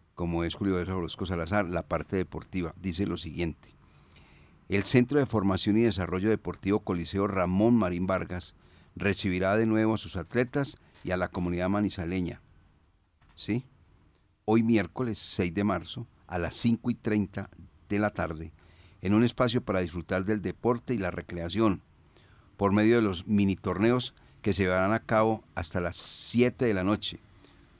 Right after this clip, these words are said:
Los ciudadanos presenciarán los deportes y modalidades que se entrenarán en el Coliseo. Con esa iniciativa, la Alcaldía de Manizales busca convocar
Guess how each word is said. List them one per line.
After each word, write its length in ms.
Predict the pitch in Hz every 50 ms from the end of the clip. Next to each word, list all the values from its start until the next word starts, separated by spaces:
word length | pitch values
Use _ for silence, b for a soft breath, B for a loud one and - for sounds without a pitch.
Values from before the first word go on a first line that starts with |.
| -
Los 280 | 95 104 110 113 110 -
ciudadanos 520 | - 117 107 107 107 110 117 127 135 -
presenciarán 840 | - - 107 98 - - 104 95 - - 101 92 101 107 117 - -
los 200 | 120 113 104 92
deportes 500 | 92 98 - - 101 95 - - 113 104
y 20 | 104
modalidades 600 | 101 98 92 92 90 90 92 95 101 110 113 -
que 100 | - 98
se 120 | - 92
entrenarán 640 | 90 90 - - 92 92 90 87 85 90 104 117 117 -
en 100 | 113 104
el 140 | 92 -
Coliseo. 520 | - - 87 82 - 98 110 110 90 73 - b b b b b b b b b b _ -
Con 180 | 95 92 98
esa 180 | 110 113 107 143
iniciativa, 640 | 139 139 139 120 131 139 127 - 123 107 104 95 95 - - - _ _ _ _ - -
la 140 | 92 92
Alcaldía 520 | 95 87 - - 90 90 85 80 95 104 113
de 60 | 120
Manizales 560 | 123 120 123 120 107 123 113 104 104 104 92
busca 320 | 92 95 101 - - 120 113
convocar 840 | - - 117 104 98 98 85 90 - - - 120 107 80 -